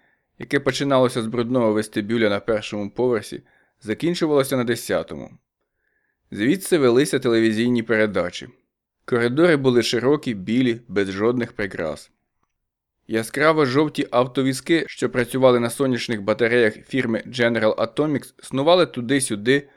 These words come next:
розвозячи технічний персонал безплатного телебачення по різних студіях та апаратних.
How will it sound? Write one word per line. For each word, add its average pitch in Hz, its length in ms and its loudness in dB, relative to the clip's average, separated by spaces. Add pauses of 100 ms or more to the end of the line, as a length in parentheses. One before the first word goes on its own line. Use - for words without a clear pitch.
(120)
розвозячи 123 760 2
технічний 151 580 -6
персонал 123 520 0
безплатного 110 600 2
телебачення 107 720 0
по 107 160 -6
різних 117 360 -4
студіях 104 500 -2
та - 140 0
апаратних. 95 840 -4